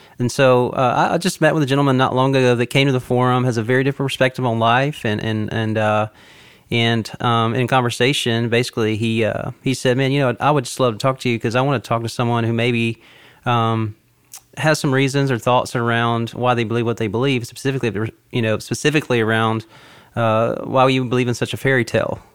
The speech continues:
<laughs> and, and use that word fairy tale. And, uh, and so I thought that was super interesting. And obviously the conversation, you know, after that was lively. And, um,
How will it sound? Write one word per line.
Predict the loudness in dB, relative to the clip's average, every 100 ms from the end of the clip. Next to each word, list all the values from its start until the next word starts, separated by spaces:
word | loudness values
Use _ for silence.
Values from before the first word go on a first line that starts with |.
| _
<laughs> | -4 0 0 2 -4 0
and, | 0 2
and | 2 2
use | 2 0 2
that | 2
word | 2 0 -2
fairy | -2 -2
tale. | 0 0 0 -6 _ _ _ _ -20 -20 -16 -2
And, | 2 2 2
uh, | 4 4 4 2
and | 0
so | 2
I | 2
thought | 0 -2
that | 0
was | -2
super | -2 -2
interesting. | 0 0 -2 0 0
And | 2
obviously | 2 2 2
the | -2
conversation, | 0 0 0 -2 0 -2 -2 -2
you | 0
know, | 2
after | 2 2
that | 0 2 2 0
was | -2
lively. | 2 2 2 -2 -2 -4 _ _ -20 -20 -16 -4
And, | 0 2 2
um, | 2 2 0 0 -4 -6